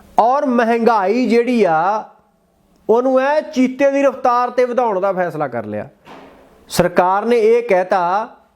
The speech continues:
ਕਿ ਜਿਹੜੀਆਂ ਪੈਰੀਸ਼ੇਬਲ ਗੁੱਡਸ ਆ, ਯਾਨੀ ਕਿ ਜਲਦੀ ਖਰਾਬ ਹੋਣ ਵਾਲੀਆਂ ਚੀਜ਼ਾਂ ਨੇ, ਉਹਨਾਂ ਦੀ ਕੀਮਤ ਜੇ ਸੌ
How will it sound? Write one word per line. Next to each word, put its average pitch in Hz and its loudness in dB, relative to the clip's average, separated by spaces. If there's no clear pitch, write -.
ਕਿ 240 4
ਜਿਹੜੀਆਂ 240 2
ਪੈਰੀਸ਼ੇਬਲ 233 0
ਗੁੱਡਸ 190 -2
ਆ, 170 2
ਯਾਨੀ 190 -2
ਕਿ 226 -2
ਜਲਦੀ 196 0
ਖਰਾਬ 214 0
ਹੋਣ 226 2
ਵਾਲੀਆਂ 202 -4
ਚੀਜ਼ਾਂ 180 -4
ਨੇ, 196 0
ਉਹਨਾਂ 269 0
ਦੀ 277 0
ਕੀਮਤ 240 -2
ਜੇ 269 0
ਸੌ 226 -2